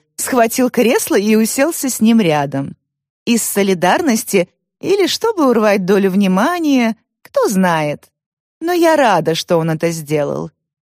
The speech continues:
Я очень гордилась обоими моими упрямыми мальчиками.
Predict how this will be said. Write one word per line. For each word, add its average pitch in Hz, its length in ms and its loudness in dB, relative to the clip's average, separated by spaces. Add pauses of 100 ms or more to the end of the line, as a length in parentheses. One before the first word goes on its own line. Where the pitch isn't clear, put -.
Я 180 160 4
очень 214 320 2
гордилась 220 680 0
обоими 156 720 0 (340)
моими 185 600 2 (260)
упрямыми 226 800 2
мальчиками. - 1200 -4